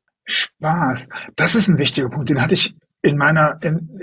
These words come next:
in den, in den wichtigsten Zusammenfassungen gar nicht auf dem Schirm. Ähm, als, als, du hast recht, Spaß. Ich glaub, das ist das, was viel, viel zu kurz kommt an so vielen Stellen. Und es ist interessant.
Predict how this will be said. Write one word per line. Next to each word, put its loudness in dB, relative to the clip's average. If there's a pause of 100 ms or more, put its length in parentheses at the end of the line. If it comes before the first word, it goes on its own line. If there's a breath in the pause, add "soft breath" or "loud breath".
(160)
in 0
den, -4
in -2
den 0
wichtigsten 2
Zusammenfassungen 4
gar 6
nicht -2
auf -2
dem -6
Schirm. 0 (340 loud breath)
Ähm, -2
als, 0 (220 loud breath)
als, -4 (440)
du 2
hast -2
recht, 2
Spaß. -2
Ich -10
glaub, -4
das -4
ist -8
das, -6
was -8 (340)
viel, -8
viel -8
zu -8
kurz -8
kommt -10
an -8
so 2
vielen 0
Stellen. 0
Und -10 (880 loud breath)
es -6
ist -4
interessant. 0